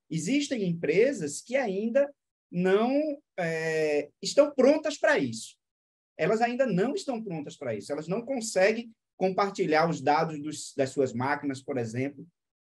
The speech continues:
numa rede externa que não seja a sua intranet. Aqueles dados estão confinados lá, inclusive, às vezes, até pra você construir uma solução, precisa acessar esses dados e levar pra outro lugar,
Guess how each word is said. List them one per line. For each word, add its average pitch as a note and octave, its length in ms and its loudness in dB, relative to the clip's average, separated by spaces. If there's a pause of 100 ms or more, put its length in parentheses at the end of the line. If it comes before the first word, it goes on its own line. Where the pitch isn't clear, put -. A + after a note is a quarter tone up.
(240)
numa D3 320 0
rede C#3+ 580 2
externa D#3 500 0
que E3 120 -10
não D#3+ 120 -6
seja C#3+ 280 -2
a D3 40 -6
sua D3 220 -4
intranet. E3+ 680 -4 (320)
Aqueles D#3+ 240 -2
dados F3 220 2
estão B3+ 140 -10
confinados A3 680 -2
lá, F#3 220 2
inclusive, A3 420 -2
às G3 140 0
vezes, A3+ 400 0 (260)
até D3 220 2
pra C4 100 -2
você G#3+ 240 0
construir A3 400 2
uma C4+ 140 2
solução, A3 600 0
precisa D3+ 260 -6
acessar G3 380 -2
esses G#3+ 240 -2
dados D3 220 0
e D#3 40 -8
levar C#3+ 320 2
pra G3+ 80 -6
outro E3 180 -10
lugar, C#3+ 460 -4